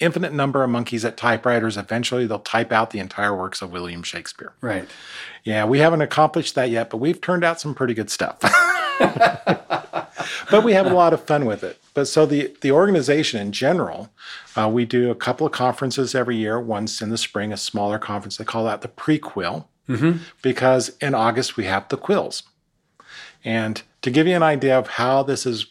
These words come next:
Speaker 1: changed over the years, way back in the earlier times, that was known as the Western Roundup Conference.
Speaker 2: Wow.
Speaker 1: So,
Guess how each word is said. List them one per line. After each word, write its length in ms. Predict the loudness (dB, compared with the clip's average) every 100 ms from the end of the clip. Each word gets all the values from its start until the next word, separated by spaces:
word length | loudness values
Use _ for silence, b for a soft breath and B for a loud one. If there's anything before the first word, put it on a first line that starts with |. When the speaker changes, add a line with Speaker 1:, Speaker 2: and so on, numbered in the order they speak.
| -8
Speaker 1:
changed 420 | -4 -2 -2 -2
over 140 | -2
the 60 | -2
years, 220 | -4 -6 -8
way 300 | -2 2 2
back 420 | 2 2 2 -2 -6
in 100 | -4
the 120 | -4
earlier 260 | -2 -2
times, 280 | -4 -6 -8 B B B _ _ _ _
that 220 | 2 4
was 160 | 2 0
known 240 | 0 0
as 220 | 0 -2 -4
the 120 | -4
Western 540 | -2 -2 -2 -2 -2
Roundup 560 | -2 -2 -4 -6 -12 -12
Conference. 680 | -12 -14 _ -20 -14 -14 -14 _
Speaker 2:
Wow. 480 | 0 4 4 2 -4 -10 -12
Speaker 1:
So, 380 | -2 -2 -2